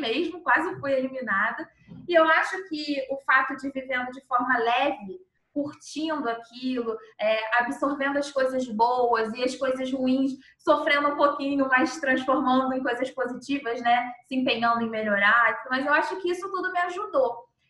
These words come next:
E aí, quando eu, na final, né, fiquei, acabei ficando em segundo lugar, não fui a vencedora, mas também ganhei um curso, né, na, na, na escola, né, na Le Cordon Bleu. Então, fiz o curso,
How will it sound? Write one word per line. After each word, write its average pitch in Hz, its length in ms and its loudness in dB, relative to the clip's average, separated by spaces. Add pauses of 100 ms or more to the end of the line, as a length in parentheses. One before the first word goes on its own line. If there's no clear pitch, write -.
(160)
E 339 80 -4
aí, 466 380 -2
quando 370 600 0
eu, 269 440 2
na 254 220 2
final, 254 320 4
né, 277 140 0
fiquei, - 160 -6
acabei 220 260 -2
ficando 220 260 -2
em 247 140 -4
segundo 233 300 -6
lugar, 285 440 4
não 262 160 -4
fui 220 100 -4
a 220 100 -2
vencedora, 269 760 -2 (320)
mas 233 400 2
também 233 600 -4
ganhei 247 520 0
um 285 160 -4
curso, 302 480 -6
né, 233 220 2
na, 208 260 -2
na, 190 400 -4
na 185 140 -4
escola, 202 500 2
né, 185 160 0
na 185 140 -4
Le 190 160 -4
Cordon 202 320 -2
Bleu. 202 260 -2
Então, 247 240 -4 (260)
fiz 262 280 -8
o 262 200 -8
curso, 240 760 -4